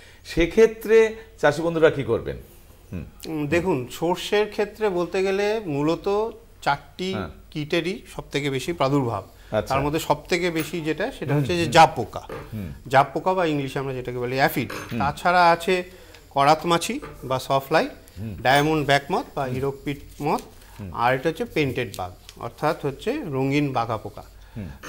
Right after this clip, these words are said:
Speaker 2: তো এই পোকা দমনের ক্ষেত্রে প-, চাষি ভাইদের প্রথমেই আমরা যেটা সুপারিশ করতে চাই প্রথমত, সেটা হচ্ছে যে যখন জমি তৈরি করবেন,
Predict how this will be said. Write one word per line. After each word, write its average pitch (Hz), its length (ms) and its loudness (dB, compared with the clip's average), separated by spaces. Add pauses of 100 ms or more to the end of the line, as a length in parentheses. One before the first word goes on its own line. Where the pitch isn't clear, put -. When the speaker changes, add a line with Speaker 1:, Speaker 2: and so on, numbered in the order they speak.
(100)
Speaker 2:
তো 151 400 4 (420)
এই 185 220 2
পোকা 190 460 4
দমনের 240 380 4
ক্ষেত্রে 226 420 0
প-, 170 200 -10
চাষি 165 260 0
ভাইদের 185 300 0
প্রথমেই 190 500 -4
আমরা 160 300 -2
যেটা 147 240 -6
সুপারিশ 156 400 -4
করতে - 300 -6
চাই 131 180 -4
প্রথমত, 143 540 -8
সেটা 156 280 -6
হচ্ছে 175 240 -4
যে 190 100 0
যখন 175 400 -4
জমি 165 300 0
তৈরি 185 320 0
করবেন, 185 420 6